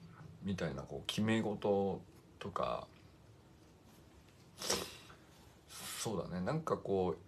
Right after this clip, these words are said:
一日は、あの、一致して、お休みで、えー、なんだろうな。あの、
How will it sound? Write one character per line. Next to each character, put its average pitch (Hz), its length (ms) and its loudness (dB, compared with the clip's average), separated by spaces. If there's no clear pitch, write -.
一 190 300 0
日 202 260 0
は、 156 460 4
あ 110 100 -6
の、 113 140 -2
一 113 340 -4
致 151 40 0
し - 120 0
て、 107 460 0
お 113 120 -4
休 139 380 -2
み 135 180 0
で、 120 340 2
え - 20 -10
ー、 90 340 -8
な 117 80 -2
ん 123 80 -2
だ 92 80 0
ろ 78 100 -2
う 80 40 -6
な。 85 180 -2
あ 92 120 -2
の、 82 320 -2